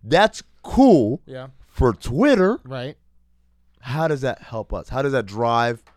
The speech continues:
Speaker 1: eyeballs either to our content,
Speaker 2: Yeah.
Speaker 1: either on the site or on T V or radio, whatever.
Speaker 2: Rising tide lifts all boats. If you are famous in a place,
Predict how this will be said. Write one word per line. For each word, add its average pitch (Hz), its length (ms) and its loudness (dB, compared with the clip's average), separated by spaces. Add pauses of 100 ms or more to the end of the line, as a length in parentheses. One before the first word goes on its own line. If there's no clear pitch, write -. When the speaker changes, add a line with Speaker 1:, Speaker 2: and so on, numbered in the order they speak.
(200)
Speaker 1:
eyeballs 120 520 -4
either 101 200 -10
to 98 120 -12
our 98 420 -4 (300)
content, 123 560 -4
Speaker 2:
Yeah. - 140 -8
Speaker 1:
either 98 200 -6
on 101 220 -4
the 95 80 -6
site 131 380 2 (100)
or 101 160 -4
on 90 100 -6
T 104 200 -10
V 113 240 -6
or 98 180 -6
radio, 101 300 -4
whatever. 90 340 -8
Speaker 2:
Rising 143 300 -6
tide 131 180 -8
lifts 131 180 -10
all 127 120 -10
boats. 104 300 -18 (100)
If 123 180 -14
you 143 120 -8
are 151 60 -8
famous 147 440 -14
in 139 80 -14
a - 20 -14
place, 135 340 -12